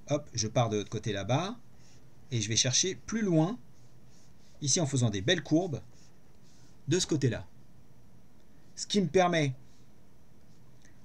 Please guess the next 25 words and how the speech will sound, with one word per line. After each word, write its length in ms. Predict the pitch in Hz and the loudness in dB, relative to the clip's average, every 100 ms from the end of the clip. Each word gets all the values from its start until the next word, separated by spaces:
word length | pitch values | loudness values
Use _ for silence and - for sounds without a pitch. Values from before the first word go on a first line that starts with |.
| - | 2
de 100 | 123 | 6
redescendre 720 | 123 123 113 - 123 208 - - - - - - - - - - - - - - - - - - - - - - - - - - - - - - 117 | 10 10 8 6 4 2 -2 -12 -16 -16 -16 -16 -16 -16 -16 -16 -16 -16 -16 -16 -16 -16 -16 -16 -16 -16 -16 -16 -16 -16 -16 -16 -16 -16 -16 -12 -6
vers 580 | 110 160 156 123 87 - - - - - - - | 6 8 8 6 2 -8 -14 -14 -14 -14 -14 -6
l'arrondi, 560 | 120 135 127 117 127 - - - - - - - - | 4 8 10 8 6 0 -12 -16 -16 -16 -16 -16 -10
ici 220 | 113 - 127 | 0 4 4
de 60 | |
la 60 | 101 | 2
poitrine. 400 | - - 202 262 - - - | -4 -4 -2 -4 -6 -14 -8
Et 60 | 120 | 2
quand 160 | 240 | 6
je 80 | 247 | 6
suis 100 | 226 | 6
au 40 | |
niveau 180 | 190 180 | 6 6
de 60 | 156 | 8
l'arrondi 240 | 143 135 | 8 8
de 60 | 123 | 6
la 60 | |
poitrine, 400 | 117 113 160 262 - - - | 4 0 0 -2 -4 -12 -4
je 160 | 117 131 | 6 6
pars 260 | 131 208 | 8 4
sur 200 | - 160 | 4 4
une 120 | 139 131 | 8 10
ligne 160 | 123 | 8
droite, 460 | 110 127 262 - | 6 2 2 -4